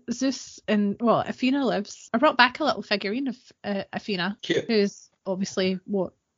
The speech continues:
Speaker 1: she is, what Athens is named af-, named for. She wears a big fancy hat with <laughs> feathers and she holds a staff and she holds, um, a big shield as well. That's her look. Was it a
Speaker 2: Hmm.
Speaker 1: spear maybe? I don't know. I like her.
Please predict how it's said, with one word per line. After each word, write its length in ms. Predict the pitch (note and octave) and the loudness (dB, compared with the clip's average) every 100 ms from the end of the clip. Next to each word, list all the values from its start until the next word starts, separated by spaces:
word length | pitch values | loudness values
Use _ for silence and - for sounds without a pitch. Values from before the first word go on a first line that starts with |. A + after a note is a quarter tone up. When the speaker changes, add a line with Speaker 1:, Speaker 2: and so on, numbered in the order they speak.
| _ - | _ -12
Speaker 1:
she 260 | - G#3+ | -4 0
is, 300 | F#3+ F#3 - - - | 2 0 -4 -20 0
what 140 | G3 | 4
Athens 360 | E3+ - G3+ - | 6 4 0 -2
is 100 | G3+ | -6
named 240 | G#3 G#3 | -4 -2
af-, 220 | A3 G#3+ - _ _ _ | -4 -8 -14 _ _ _
named 260 | A3 A#3 A#3+ | 0 0 2
for. 220 | C#4 C#4+ - | 0 0 -2
She 220 | - C4 | 6 8
wears 580 | A#3+ A#3 A#3 A3+ - - _ - | 10 10 8 6 2 -12 _ 2
a 80 | A#3+ | 6
big 340 | A#3+ A3+ G#3+ _ _ _ | 8 8 4 _ _ _
fancy 520 | - A#3+ A3 A3+ B3 | 4 4 6 2 0
hat 500 | A3 - A3+ A#3+ A#3+ - | 0 2 4 4 2 -2
with 260 | G3+ A3+ - | -4 -2 -2
<laughs> 400 | - - - - | -6 -8 -12 -12
feathers 640 | - B3+ A3 C#4+ A#3 - | 4 4 8 6 6 4
and 240 | A#3+ A#3 | 0 0
she 260 | A#3+ C4 A#3 | -4 -10 -2
holds 340 | A#3+ A#3+ A#3 - | 0 2 0 -2
a 80 | C4 | -2
staff 460 | - A3+ B3+ B3 | 4 6 4 0
and 180 | C4 B3+ | -4 -4
she 140 | C4+ | -4
holds, 340 | B3+ B3+ B3 B3+ | -4 -4 -6 -2
um, 380 | A#3+ A#3 A#3 A3+ _ | -2 0 -2 -4 _
a 60 | B3 | 0
big 260 | B3+ B3 - | 0 -2 -6
shield 360 | - C#4+ D4+ - | -4 -2 -4 -10
as 100 | B3 | -4
well. 300 | C4 B3+ C#4 | 0 2 0
That's 180 | C4 - | -4 -2
her 400 | A#3+ A#3+ A3+ A3 | -2 0 -2 -4
look. 220 | A3+ B3 - - | -2 -2 -4 0
Was 100 | B3+ | 0
it 80 | - | 0
a 20 | |
Speaker 2:
Hmm. 100 | G3+ | 0
Speaker 1:
spear 240 | B3 C#4 | 2 4
maybe? 400 | D4 C#4+ C#4+ D4+ - | 2 0 0 -2 0
I 100 | F#3+ | 0
don't 80 | C3 | 0
know. 140 | F3+ - _ - | -6 -12 _ 0
I 40 | |
like 200 | F#3+ F#3 | 0 0
her. 160 | G3 | -4